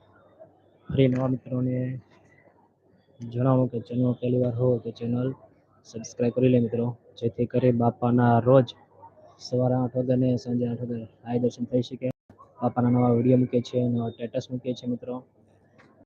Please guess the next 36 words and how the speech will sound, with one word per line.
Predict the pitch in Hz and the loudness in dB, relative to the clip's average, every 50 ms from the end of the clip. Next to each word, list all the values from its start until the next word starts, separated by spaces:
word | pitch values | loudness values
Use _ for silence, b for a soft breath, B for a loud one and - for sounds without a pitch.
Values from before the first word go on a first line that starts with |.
| _ _ _ | _ _ _
અને | - 123 | -2 0
વીડિયો | 120 123 127 123 123 | 2 4 6 6 6
ગમતો | 123 123 120 120 | 4 2 0 -2
તો | 120 - 120 | -2 -4 -4
લાઈક | 113 120 123 110 - | -2 -2 -2 -2 0
કરી | - 123 127 | 2 2 2
શકો | 117 - - - 123 | 2 -2 -6 -6 -6
છો, | 113 - 127 123 | -6 -4 -6 -8
કોમેન્ટ | 117 - 110 117 123 117 - | -8 -6 -6 -4 -4 -4 -6
કરી | - 120 127 | -6 -8 -8
શકો | 123 - 123 117 - 120 | -6 -8 -10 -10 -8 -10
છો | - - 127 | -8 -8 -10
અને | 123 117 117 117 113 | -8 -6 -6 -6 -4
બીજા | 123 120 117 123 | -4 -4 -2 -2
લોકોને | 117 117 117 - 123 120 113 | 0 0 -2 -2 -4 -6 -6
પણ | - 123 120 | -4 -6 -6
શેર | 117 - - 120 113 | -8 -6 -8 -10 -10
કરી | - - 127 123 | -10 -8 -8 -8
શકો | 120 - - - 120 | -8 -6 -6 -6 -6
છો | - - | -6 -8
મિત્રો. | 123 117 - - 123 139 147 - _ _ _ _ _ _ - - - - - - 1077 - _ _ _ - - - _ _ _ _ _ _ _ _ - | -12 -12 -8 -6 -8 -8 -8 -12 _ _ _ _ _ _ -20 -20 -20 -20 -20 -20 -20 -20 _ _ _ -20 -20 -20 _ _ _ _ _ _ _ _ -8
તો | 120 120 | -2 0
આ | 120 120 | 0 0
છે | 117 - - 123 120 117 117 | 0 -2 -2 0 0 2 0
સમાધિ | 113 113 - - 123 123 123 123 | 0 -4 -6 -4 -2 -2 -2 0
મંદિર, | 123 127 127 123 123 123 - - _ _ | 0 0 0 0 -2 -4 -6 -12 _ _
સમાધિ | - - 117 117 117 120 | -18 -10 -6 -4 -2 0
મંદિરના | 120 120 117 117 117 113 113 110 110 | 0 0 0 0 0 -2 -2 -4 -4
લાઈવ | 107 117 123 123 | -4 -4 -2 -2
દર્શન | 123 120 - 131 127 | -2 -4 -4 -4 -4
આજના. | 123 120 113 120 127 127 147 - - - - - 392 381 - 311 320 - 370 415 440 427 440 440 - - - - - _ | -4 -4 -4 -4 -6 -6 -6 -10 -14 -20 -18 -18 -18 -18 -18 _ -20 -20 -16 -14 -12 -10 -12 -12 -14 -20 -20 -20 -20 _
અહીંયાથી | _ - 123 123 123 - - 123 | _ -2 0 0 0 2 2 0
આપણે | 120 - - 127 127 127 127 127 127 123 123 123 120 - _ - | 0 2 4 4 6 6 6 6 6 6 4 2 -2 -8 _ 2
ધ્યાન | 123 120 127 131 | 4 4 6 6
મંદિરે | 131 131 127 127 | 6 6 6 6
જઈશું. | 123 123 127 131 - - 127 147 | 8 8 6 6 4 0 -6 -8